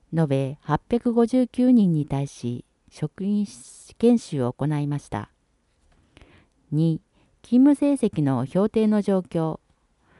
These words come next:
地方公務員法第二十三条の二、各項規定に基づき、平成二十四年度より人事評価を実施しています。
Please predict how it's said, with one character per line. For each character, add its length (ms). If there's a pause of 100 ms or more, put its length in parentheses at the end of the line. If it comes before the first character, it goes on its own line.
(380)
地 160
方 220
公 160
務 200
員 220
法 400 (100)
第 200
二 180
十 220
三 260
条 220
の 120
二、 280 (340)
各 300
項 400
規 100
定 180
に 80
基 60
づ 320
き、 340 (360)
平 180
成 420
二 200
十 200
四 180
年 200
度 80
よ 160
り 240 (320)
人 220
事 180
評 140
価 180
を 140
実 120
施 200
し 100
て 140
い 80
ま 140
す。 280